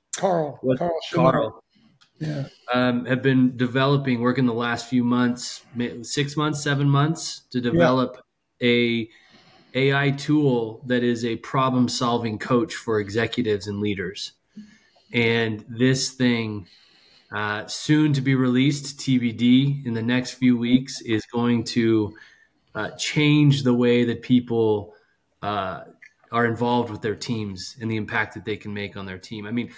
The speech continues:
Speaker 2: I was thinking about this. I was just at a, at a, at a, uh, mastermind event talking to a few people about this. Is this is the pa-,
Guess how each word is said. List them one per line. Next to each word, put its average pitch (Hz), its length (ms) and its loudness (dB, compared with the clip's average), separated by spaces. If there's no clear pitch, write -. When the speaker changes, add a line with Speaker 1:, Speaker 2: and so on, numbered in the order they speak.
Speaker 2:
I 143 140 -2
was 143 120 0
thinking 143 280 -4
about 120 200 -6
this. 123 140 -6
I 127 40 -2
was 110 140 -6
just 143 180 0
at 139 140 2
a, 120 260 -2
at 120 140 -2
a, 117 300 -4
at 117 160 -2
a, 110 340 -4
uh, 104 320 -8
mastermind 127 580 0
event 113 380 -6
talking 135 320 0
to 131 120 4
a 120 40 0
few 123 220 0
people 120 280 -2
about 113 280 -2
this. 107 180 -2
Is 107 140 -6
this 120 180 0
is 120 80 -2
the 104 100 -8
pa-, 120 320 0